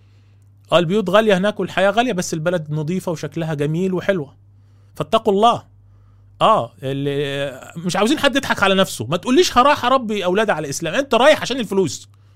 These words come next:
تشتغلش نفسك. آه، في بعض الناس معذورين لأنهم عندهم أسباب،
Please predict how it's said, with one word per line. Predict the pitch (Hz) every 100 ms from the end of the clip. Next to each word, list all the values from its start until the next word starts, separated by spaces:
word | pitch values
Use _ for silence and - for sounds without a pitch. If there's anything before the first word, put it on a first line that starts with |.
| - _ - -
تشتغلش | - 208 277 240
نفسك. | 233 - - - - - -
آه، | 254
في | 240 262
بعض | 269 247
الناس | 262 285
معذورين | 247 202 202 285 277
لأنهم | 208 220 233 196
عندهم | 196 240 202
أسباب، | 196 202 185